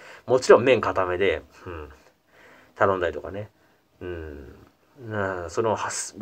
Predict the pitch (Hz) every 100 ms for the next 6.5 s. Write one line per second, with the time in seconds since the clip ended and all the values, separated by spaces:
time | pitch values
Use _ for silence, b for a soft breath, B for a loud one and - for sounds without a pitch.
0 | 117 165 180 175 127 110 139 160 165 135
1 | 165 175 180 165 117 - 160 165 156 117
2 | 101 98 95 101 110 104 90 82 92 80
3 | - b b b b - 175 202 180 180
4 | - 151 214 208 117 107 - 87 98 107
5 | - 107 143 147 143 139 - 92 - 156
6 | 180 190 180 95